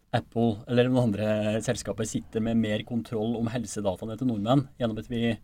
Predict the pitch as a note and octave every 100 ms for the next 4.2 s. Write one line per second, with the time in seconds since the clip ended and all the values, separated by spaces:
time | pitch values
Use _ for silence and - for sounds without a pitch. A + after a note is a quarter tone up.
0 | - C3+ A#2+ G#2+ A2 C3 A2+ G2 A#2 A#2
1 | C3 G2+ G#2 A2 A#2 - A#2+ A#2 - _
2 | _ _ _ _ _ _ _ - - C#3+
3 | D3+ C#3 C#3 G2 A2+ G2 F2+ A2+ C3+ F#2
4 | -